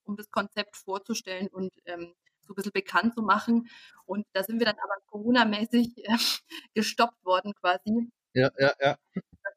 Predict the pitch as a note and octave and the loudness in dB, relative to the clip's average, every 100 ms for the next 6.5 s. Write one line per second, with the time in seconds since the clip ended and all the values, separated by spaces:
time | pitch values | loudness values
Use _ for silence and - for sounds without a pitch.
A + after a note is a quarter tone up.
0 | _ G#3 G3+ G#3+ G#3+ - - F3+ _ _ | _ -6 -2 -2 -2 -6 -12 -12 _ _
1 | G3+ A#3+ B3 B3+ A3+ G#3+ A3+ G3 F#3 G3+ | 2 4 4 4 6 6 6 6 4 4
2 | G3+ G3+ F#3+ G3 F3+ F#3 - F3+ E3 - | 2 2 2 2 2 -2 0 0 0 0
3 | F3 F3 E3+ F#3 - - E3 E3+ D#3 D#3+ | 0 0 0 -2 -2 0 0 0 6 6
4 | G#3 G#3+ G3 F3+ F#3 - F3+ - F3 F3+ | 6 4 4 4 4 4 0 0 0 0
5 | - F#3 F3+ F3 F3 F3+ F#3 F3+ F3 F3+ | 0 0 2 0 4 4 4 2 2 0
6 | F3+ F3+ E3+ F#3 F3 | -2 -2 -6 -4 -4